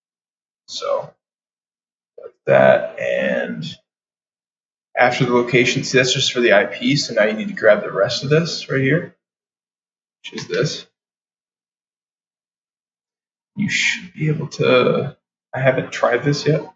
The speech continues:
but we'll give it a shot here. You might be able to just do this, and that might work. So let's go ahead and save that, and let's run that. See what it says. Yep, so it's copying.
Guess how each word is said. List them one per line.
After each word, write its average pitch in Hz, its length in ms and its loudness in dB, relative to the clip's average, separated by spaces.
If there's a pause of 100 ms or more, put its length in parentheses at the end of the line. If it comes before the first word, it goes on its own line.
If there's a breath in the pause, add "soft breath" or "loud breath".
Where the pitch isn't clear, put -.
but - 320 -2 (1000)
we'll 131 120 -10
give 120 140 0
it 120 100 2
a 117 40 -2
shot 120 580 4
here. 113 420 0 (480)
You 117 80 -2
might 117 80 -2
be 123 40 -6
able 123 180 0
to 123 80 -4
just - 140 -6
do 120 120 -2
this, 110 520 2
and 120 100 -10
that 104 160 2
might 92 200 0
work. - 240 -6 (140)
So - 160 -12
let's - 160 -10
go 143 80 0
ahead 139 140 2
and 131 120 0
save 107 320 -2
that, 113 380 2 (640)
and 101 360 0
let's - 220 0
run 156 160 4
that. - 280 -4 (1080)
See - 100 -8
what - 80 -4
it - 40 -10
says. - 260 -6
Yep, 143 140 2
so 127 120 -4
it's - 120 -4
copying. 127 580 2